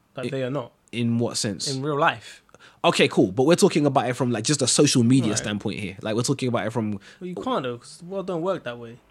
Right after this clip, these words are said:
Speaker 2: No, no, of course. But that's why people are saying it's not necessarily fair. Well, that's not the only reason why, but people are saying it's not, like, you know,
Speaker 1: So, grow up, man. Of
Speaker 2: they're
Speaker 1: course it's not fair. No, it's not fair, but fucking deal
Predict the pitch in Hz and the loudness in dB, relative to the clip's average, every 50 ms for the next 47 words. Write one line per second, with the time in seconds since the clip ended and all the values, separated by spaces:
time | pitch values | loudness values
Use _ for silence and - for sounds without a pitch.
0 | _ _ _ - 175 214 220 190 131 123 139 165 202 175 127 117 139 160 107 135 | _ _ _ 0 4 6 6 6 6 4 2 4 4 4 4 4 4 4 4 2
1 | 131 - - 214 165 110 104 - - - - - - _ 127 123 156 147 139 - | 0 2 2 4 4 4 2 -2 -6 -12 -20 -20 -18 _ -2 2 4 4 4 2
2 | - - _ _ 135 135 160 156 151 - 165 160 151 143 135 131 123 160 151 123 | -2 -10 _ _ -2 0 0 0 0 0 0 2 4 4 4 2 2 0 0 0
3 | 135 131 123 - 147 135 120 117 117 117 - 139 123 98 127 123 117 117 - 123 | 0 -2 0 2 2 2 2 0 0 -2 -2 -2 -2 -2 -2 -4 -2 -2 0 0
4 | 117 104 98 98 - - 127 95 - - - _ _ _ _ _ _ - 123 143 | 0 0 -2 -4 -4 -4 -4 -4 -4 -8 -16 _ _ _ _ _ _ -4 0 2
5 | 160 180 175 190 175 113 104 - - 69 120 131 127 147 156 151 135 123 120 117 | 4 4 4 4 0 0 -2 -8 -12 -6 -2 2 4 6 6 8 6 6 4 4
6 | 113 107 98 95 95 101 95 - - - 147 127 131 131 117 - 139 110 107 104 | 2 0 -2 -2 -4 -6 -6 -4 -2 0 0 0 0 -2 0 0 0 0 0 0
7 | 113 110 127 127 110 - - 113 117 113 117 120 117 110 107 107 - - - - | -2 -2 -2 -2 -2 -2 -4 -4 -4 -4 -2 -2 0 0 -2 -4 -6 -10 -16 -20
8 | - - - 339 349 359 339 339 320 269 - 170 160 170 196 269 339 349 349 165 | -18 -12 -6 -4 -2 0 2 2 2 2 2 0 -2 -2 -2 -2 -4 2 4 4
9 | 165 156 147 392 370 - 262 214 202 160 - - - 175 208 185 143 139 180 247 | 6 6 4 2 2 0 -2 -2 -4 -4 -4 -2 2 4 6 6 6 4 2 0
10 | 277 247 220 214 262 294 254 196 175 160 202 285 240 - - - 135 127 117 117 | -2 -6 -8 -2 2 4 6 6 4 4 2 -2 -2 -4 -4 -6 -4 -4 -6 -8
11 | 143 - - - 240 233 - 175 139 135 185 233 | -12 -16 -16 -14 -14 -10 -8 -8 -6 -4 -2 -2